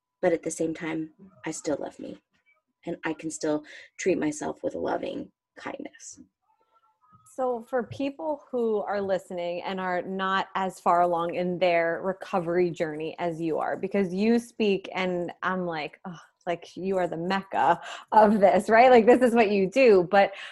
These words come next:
Speaker 2: we've had quite a few people reach out with questions about the post-bariatric surgery complications and emotions and things. You know, what kind of support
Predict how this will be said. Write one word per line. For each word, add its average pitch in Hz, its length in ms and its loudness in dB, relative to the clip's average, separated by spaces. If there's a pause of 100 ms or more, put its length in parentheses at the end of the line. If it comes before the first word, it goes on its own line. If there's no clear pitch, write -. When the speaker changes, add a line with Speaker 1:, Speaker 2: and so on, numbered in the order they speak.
(100)
Speaker 2:
we've 262 300 8
had 208 520 4
quite 240 300 4
a 247 60 6
few 226 220 0
people 208 360 2
reach 196 320 2
out 180 260 4
with 185 180 0
questions 185 560 0
about 165 480 0
the 175 60 -10
post-bariatric 180 920 2
surgery 165 720 -6 (960)
complications 220 960 2 (120)
and 190 400 0
emotions 233 580 6
and 202 240 0
things. 196 380 0
You 220 100 0
know, 208 160 2
what 202 420 2
kind 285 160 0
of 285 120 2
support - 720 -2